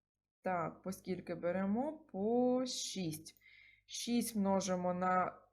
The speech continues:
двадцять — сто двадцять, шість на шість — тридцять шість, сто п'ятдесят шість.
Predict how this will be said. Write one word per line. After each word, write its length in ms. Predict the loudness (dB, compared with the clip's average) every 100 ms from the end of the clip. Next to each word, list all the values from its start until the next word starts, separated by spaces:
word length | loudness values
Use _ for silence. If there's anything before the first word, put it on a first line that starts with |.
| -12
двадцять — 800 | -6 0 4 4 2 -4 -6 -6
сто 300 | -4 2 2
двадцять, 760 | 2 0 2 4 2 0 -4 -4
шість 380 | -4 -4 -2 0
на 100 | -2
шість — 380 | -2 -8 -8
тридцять 420 | -6 -6 -6 -8 -8
шість, 420 | -4 -4 -4 -12 _ _ _
сто 360 | -8 4 4 4
п'ятдесят 680 | 2 0 0 0 0 0
шість. 680 | -2 -6 -4 -2 -2 -4